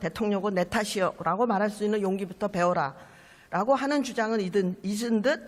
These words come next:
지금은 모든 것을 과거 정부와 야당 탓으로 돌리고 있습니다.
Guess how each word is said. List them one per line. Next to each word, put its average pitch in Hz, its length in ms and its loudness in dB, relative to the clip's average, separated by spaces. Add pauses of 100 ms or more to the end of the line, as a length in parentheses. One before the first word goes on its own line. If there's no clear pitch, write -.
(300)
지금은 214 360 2
모든 220 340 2
것을 254 380 0
과거 180 280 0
정부와 208 440 0
야당 175 320 0
탓으로 226 560 0
돌리고 185 320 -4
있습니다. 156 500 -6